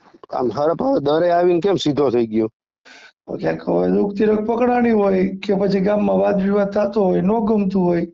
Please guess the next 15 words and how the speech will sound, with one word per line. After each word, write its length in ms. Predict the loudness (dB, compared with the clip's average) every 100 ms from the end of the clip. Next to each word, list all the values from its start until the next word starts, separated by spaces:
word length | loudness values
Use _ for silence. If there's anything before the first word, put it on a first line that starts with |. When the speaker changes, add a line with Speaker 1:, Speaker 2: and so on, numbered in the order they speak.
| _ _ _ _ _
Speaker 1:
હમ, 220 | -2 0 2
હમ, 180 | 2
Speaker 2:
કેસ 180 | 2 2
Speaker 1:
હમ. 60 | 2
Speaker 2:
કબાડા 400 | 2 0 0 0
થાય 240 | 0 0
ને 280 | 0 -4 -6 -8 -2
કલેક્ટર 400 | -2 -2 -4 -4
ને 100 | -2
મામલતદાર 600 | -2 -2 -2 -2 -2 0
ને 140 | -2
આવે 320 | 0 0 0 -2
ને 120 | -6 -12 _ _ _ _ _ _ _ -4
પછી 400 | 0 2 2 0
Speaker 1:
હમ. 200 | -4